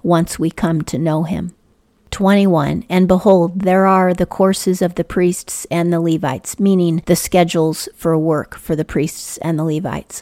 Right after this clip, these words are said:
"for all the service of the house of God, and there shall be with thee in all manner of work,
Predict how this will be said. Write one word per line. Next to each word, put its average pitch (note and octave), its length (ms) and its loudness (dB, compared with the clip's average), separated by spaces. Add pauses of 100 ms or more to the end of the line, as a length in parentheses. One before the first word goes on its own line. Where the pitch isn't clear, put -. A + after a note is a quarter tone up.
"for - 240 2
all E3+ 220 6
the G3+ 100 2
service F#3 520 0
of E3+ 100 0
the E3 120 0
house E3+ 280 -2
of F#3 140 -4
God, D#3 400 -2
and E3+ 160 2
there E3+ 100 4
shall F3+ 240 2
be F#3 180 4
with F#3 180 2
thee E3+ 200 2
in D#3 100 0
all E3+ 280 0
manner E3+ 400 0
of E3+ 240 -4
work, E3 400 -4